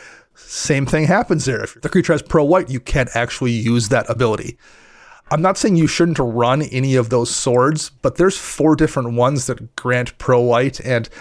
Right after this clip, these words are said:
a couple of them aren't necessarily that good in equipment decks. Truth and Justice, that's the white and blue one that adds a counter and proliferates. Even Light and Shadow that just brings a creature back to your hand. It doesn't bring it to play.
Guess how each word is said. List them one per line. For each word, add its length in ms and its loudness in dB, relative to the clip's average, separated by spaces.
a 60 -20
couple 320 0
of 60 0
them 180 0
aren't 180 0
necessarily 460 0
that 380 -2
good 180 -2
in 80 -2
equipment 440 -2
decks. 360 2
Truth 240 0
and 120 0
Justice, 600 0
that's 200 -4
the 180 0
white 300 0
and 140 -6
blue 260 2
one 360 2
that 160 0
adds 200 -2
a 60 -4
counter 300 -2
and 100 -4
proliferates. 720 2
Even 200 2
Light 200 2
and 100 -6
Shadow 300 0
that 80 -2
just 180 -4
brings 200 0
a 40 0
creature 280 0
back 220 0
to 120 -8
your 60 -4
hand. 480 0
It 60 2
doesn't 200 -4
bring 120 -4
it 80 -10
to 80 -6
play. 560 0